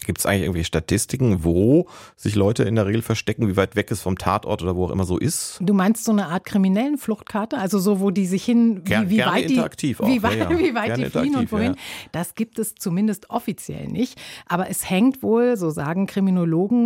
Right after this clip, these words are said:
Speaker 2: von den persönlichen Netzwerken ab, wie weit jemand flüchtet.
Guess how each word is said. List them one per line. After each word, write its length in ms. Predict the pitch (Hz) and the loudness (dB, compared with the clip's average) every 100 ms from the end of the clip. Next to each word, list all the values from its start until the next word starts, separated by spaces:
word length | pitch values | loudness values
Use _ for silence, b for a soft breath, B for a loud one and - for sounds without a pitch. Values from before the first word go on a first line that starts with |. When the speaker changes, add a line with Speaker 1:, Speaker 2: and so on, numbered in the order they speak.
| 226 165 | 0 -2
Speaker 2:
von 180 | 196 | -2
den 140 | 190 190 | 0 0
persönlichen 540 | 196 180 202 208 214 | 0 0 0 0 0
Netzwerken 580 | 208 262 - 131 135 147 | 0 -2 -4 -4 -4 -4
ab, 160 | 151 - | -6 -2
wie 300 | 180 185 143 | 2 2 0
weit 260 | 135 156 | -2 -4
jemand 320 | - 143 127 139 | -4 -4 -4 -6
flüchtet. 540 | - 139 - 190 | -4 -4 -2 -6